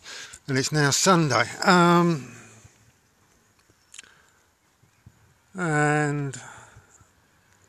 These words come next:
it's not a bad day. Um,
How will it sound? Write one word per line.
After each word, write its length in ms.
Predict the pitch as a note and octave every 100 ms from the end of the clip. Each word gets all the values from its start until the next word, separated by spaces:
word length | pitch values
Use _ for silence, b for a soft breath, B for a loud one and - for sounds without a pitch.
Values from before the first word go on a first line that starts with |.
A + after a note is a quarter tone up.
| _ _ _ G3+
it's 580 | G3+ F3+ - - -
not 200 | D3+ B2
a 20 | G2+
bad 260 | A#2 G#2+
day. 320 | D3+ E3 D3 -
Um, 520 | D#3+ D3 C#3 C#3 C3